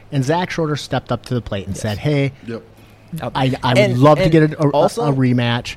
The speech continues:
Speaker 2: Yep.
Speaker 1: Um, I know I just fought him, and I, whatever." And so that was cool.
Speaker 3: My
Speaker 1: Super
Speaker 3: hat is
Speaker 1: cool.
Speaker 3: always off to guys that take fights at short fucking
Speaker 2: Yeah.
Speaker 3: notice.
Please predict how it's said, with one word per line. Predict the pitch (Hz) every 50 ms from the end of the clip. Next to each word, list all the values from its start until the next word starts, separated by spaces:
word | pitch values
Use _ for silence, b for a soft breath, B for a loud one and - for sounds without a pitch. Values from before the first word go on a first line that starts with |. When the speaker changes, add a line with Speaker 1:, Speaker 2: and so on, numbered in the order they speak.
| - 135
Speaker 2:
Yep. | 127 117 107 - -
Speaker 1:
Um, | - 127 117 113 107 104
I | 110 113
know | 120 127 139
I | 143
just | 135 135 123 -
fought | - 135 123 120 120
him, | 120 120 120 123 - -
and | 113 101
I, | 101 98 92 - 113 104 101 - - 123
whatever." | 104 113 110 110 107 101 104 B B B B B B - -
And | 160 -
so | - 175
that | 165 190 226 240 247 233
was | 262 233 - -
cool. | - - - - 139 104 - - - - -
Speaker 3:
My | - 120 123
Speaker 1:
Super | - - 170
Speaker 3:
hat | 170 180 -
is | 147 135 123
Speaker 1:
cool. | 123 -
Speaker 3:
always | 120 123 123 123 117
off | 110 95 98 98 95 -
to | 92
guys | 92 92 87 82 85
that | 90 -
take | 92 92 85
fights | - 92 85 80 -
at | 80
short | - - - 85 80 -
fucking | - 76 - - 76
Speaker 2:
Yeah. | 71 67
Speaker 3:
notice. | 110 - - - - -